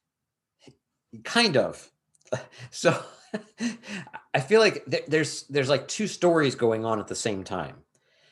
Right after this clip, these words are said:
So what Ezekiel and Isaiah are doing are talking about specific kings.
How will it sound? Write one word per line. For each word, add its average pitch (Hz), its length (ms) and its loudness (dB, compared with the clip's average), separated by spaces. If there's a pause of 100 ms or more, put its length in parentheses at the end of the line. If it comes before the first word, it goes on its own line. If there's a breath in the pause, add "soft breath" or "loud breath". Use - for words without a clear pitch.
(200)
So 131 520 2 (380)
what 147 300 0
Ezekiel 170 460 0
and 143 80 4
Isaiah 131 420 4
are 107 40 0
doing 101 240 -2
are 98 80 -4
talking 123 400 -2
about 95 260 -2
specific - 580 -6
kings. - 600 -10